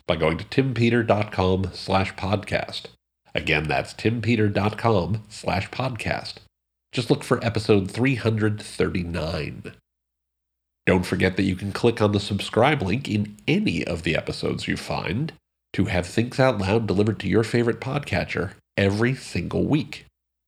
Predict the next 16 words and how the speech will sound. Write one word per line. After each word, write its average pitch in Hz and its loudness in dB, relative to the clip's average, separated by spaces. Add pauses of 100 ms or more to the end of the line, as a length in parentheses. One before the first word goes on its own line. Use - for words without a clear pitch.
(440)
You - -2
can 95 2
also 90 2
find 95 2
Thinks 104 0
Out 107 4
Loud 104 2
on 98 0
Apple 104 2
Podcasts, 107 0
Google 117 2
Podcasts, 101 0
Stitcher - 0
Radio, 101 4
Spotify, 104 2
Overcast, 110 0